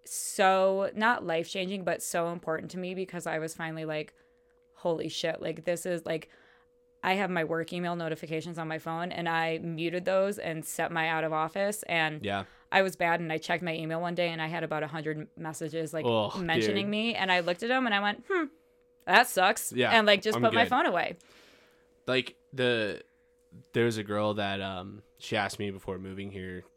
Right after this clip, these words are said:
Speaker 2: um, relatively recent, like, I don't know, maybe January, but she said something, um, to the effect of, like,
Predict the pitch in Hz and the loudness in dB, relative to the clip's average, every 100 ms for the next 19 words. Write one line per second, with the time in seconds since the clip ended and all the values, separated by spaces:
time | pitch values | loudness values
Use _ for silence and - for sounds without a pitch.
0 | - 98 92 85 82 - _ _ - _ | -12 -10 -10 -12 -14 -18 _ _ -20 _
1 | 120 120 - 95 85 82 - 85 69 73 | 2 2 0 -8 -8 -10 -10 -12 -14 -16
2 | - _ - - 73 80 82 90 85 87 | -20 _ -20 -16 -14 -12 -12 -10 -10 -8
3 | 90 85 87 - _ - - _ _ - | -10 -10 -14 -18 _ -20 -20 _ _ -8
4 | - 123 175 185 - 107 107 107 104 101 | -6 -2 -2 -2 -4 -4 -2 -2 -2 -4
5 | - 101 98 95 - 95 - 92 - 90 | -6 -6 -6 -8 -8 -8 -8 -10 -10 -10
6 | 90 80 80 | -10 -10 -12